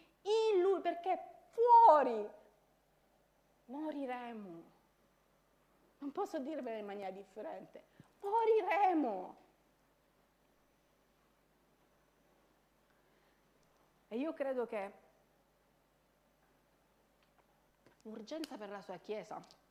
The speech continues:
è da qui, penso, in avanti. Sapete, c'è stato un verso, lo ve l'ho raccontato tanto tempo fa, intorno ai venticinque anni, quindi quindici anni fa circa,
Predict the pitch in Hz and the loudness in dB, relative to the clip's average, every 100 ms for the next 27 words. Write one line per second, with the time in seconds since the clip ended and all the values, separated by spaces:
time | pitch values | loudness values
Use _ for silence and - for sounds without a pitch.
0 | _ _ - - 202 196 214 - 339 381 | _ _ -20 -14 -10 -8 -8 -8 -8 -8
1 | - - _ _ _ _ - 294 294 262 | -10 -20 _ _ _ _ -6 -4 -4 -8
2 | 233 208 208 175 - - - _ _ _ | -12 -14 -16 -18 -18 -20 -20 _ _ _
3 | _ _ _ _ _ _ _ _ _ _ | _ _ _ _ _ _ _ _ _ _
4 | _ _ 226 233 254 247 208 - 220 262 | _ _ -16 -10 -6 -6 -6 -10 -14 -8
5 | 233 220 214 196 240 233 - - 170 _ | -4 -4 -4 -6 -6 -6 -14 -16 -16 _
6 | _ _ _ _ _ _ _ _ _ _ | _ _ _ _ _ _ _ _ _ _
7 | _ - 196 208 214 226 - 233 233 226 | _ -14 -8 -4 -4 -4 -10 -12 -12 -12
8 | 240 240 214 226 208 - 143 147 _ _ | -12 -10 -12 -12 -14 -16 -16 -16 _ _
9 | _ _ _ - 202 - 285 269 220 214 | _ _ _ -16 -12 -8 -6 -6 -8 -10
10 | 240 214 226 202 - 214 226 226 220 208 | -12 -14 -16 -16 -14 -12 -12 -14 -16 -14
11 | 202 185 - 320 285 220 208 185 214 202 | -14 -12 -8 -6 -6 -10 -14 -14 -14 -14
12 | - 208 - - | -12 -12 -12 -20